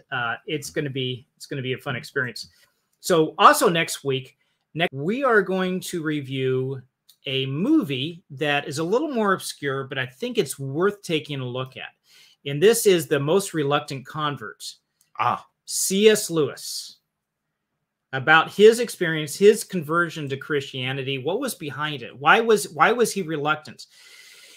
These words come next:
Speaker 1: And I would suggest this. It's, it, it's a biography.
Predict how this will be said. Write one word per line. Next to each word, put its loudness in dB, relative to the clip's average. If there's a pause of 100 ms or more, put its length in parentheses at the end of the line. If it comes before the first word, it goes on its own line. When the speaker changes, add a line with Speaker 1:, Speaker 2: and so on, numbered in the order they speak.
(240)
Speaker 1:
And 0 (160)
I 4
would 2
suggest -2
this. 0
It's, -10
it, -8
it's -4
a -4 (400)
biography. 2